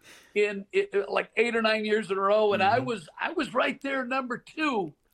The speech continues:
Speaker 1: along the way. So, uh, uh, I don't want to break it up into color categories,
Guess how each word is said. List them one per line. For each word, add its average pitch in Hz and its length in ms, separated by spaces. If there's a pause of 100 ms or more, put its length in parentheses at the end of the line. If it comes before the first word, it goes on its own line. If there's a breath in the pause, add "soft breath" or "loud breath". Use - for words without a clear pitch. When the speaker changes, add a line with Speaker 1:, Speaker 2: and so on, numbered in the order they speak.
(340)
Speaker 1:
along 220 400
the 220 120
way. 226 380
So, 196 560
uh, 175 240 (440)
uh, 180 220
I 185 120
don't 220 120
want 233 140
to 208 40
break 220 300
it 208 80
up 214 160
into 185 160
color 240 360
categories, 175 800